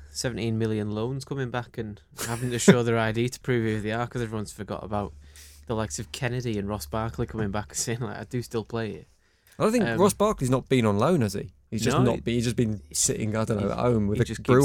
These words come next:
Speaker 1: keeps
Speaker 2: or
Speaker 1: turning
Speaker 2: something.
Speaker 1: up, yeah. <laughs> Yeah, he's, um, he's still there. But I, I think about, like,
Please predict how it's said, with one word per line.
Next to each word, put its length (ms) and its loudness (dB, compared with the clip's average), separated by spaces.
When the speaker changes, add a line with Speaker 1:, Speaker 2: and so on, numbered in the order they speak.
Speaker 1:
keeps 100 4
Speaker 2:
or 60 4
Speaker 1:
turning 80 0
Speaker 2:
something. 280 -2
Speaker 1:
up, 60 0
yeah. 40 2
<laughs> 0 -
Yeah, 200 10
he's, 240 4
um, 440 4
he's 180 -2
still 240 2
there. 200 0
But 240 0
I, 100 0
I 160 0
think 220 -2
about, 280 6
like, 340 0